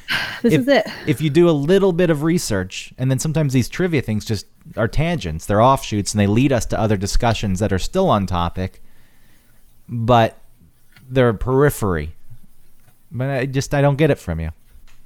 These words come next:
Speaker 1: Well, I can't find
Speaker 2: Yeah, you're still, because
Speaker 1: Yeah.
Speaker 2: they're non-existent. There were no notes on the train
Speaker 1: I have
Speaker 2: episode.
Speaker 1: notes on everything we've done. Laundry, sharing, social media.
Speaker 2: But not
Speaker 1: Mike
Speaker 2: trains.
Speaker 1: Carano,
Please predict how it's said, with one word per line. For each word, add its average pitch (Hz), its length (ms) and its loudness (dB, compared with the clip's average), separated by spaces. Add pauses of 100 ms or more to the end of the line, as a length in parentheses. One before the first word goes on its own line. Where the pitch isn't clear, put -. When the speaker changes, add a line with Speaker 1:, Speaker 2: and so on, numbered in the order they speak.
(1160)
Speaker 1:
Well, 220 140 2
I 208 100 4
can't 233 320 -4
find 185 640 -4
Speaker 2:
Yeah, 202 140 -6
you're 123 160 -2
still, 156 220 -6
because 160 260 0
Speaker 1:
Yeah. 143 60 -10
Speaker 2:
they're 175 100 2
non-existent. 160 880 -4
There 123 160 -2
were 131 80 -2
no 156 260 0
notes 135 480 -2
on 110 160 -2
the 98 80 -4
train - 180 0 (120)
Speaker 1:
I 440 80 2
have 403 40 2 (200)
Speaker 2:
episode. 339 80 6
Speaker 1:
notes 339 320 2
on 330 180 0
everything 311 480 -4
we've 285 160 -4
done. 247 320 -4
Laundry, 226 580 -6 (120)
sharing, 196 640 -4 (1160)
social 220 420 -6
media. 220 580 -2 (440)
Speaker 2:
But 90 140 -2
not 104 280 -2
Speaker 1:
Mike 139 260 0
Speaker 2:
trains. - 40 0
Speaker 1:
Carano, 277 480 2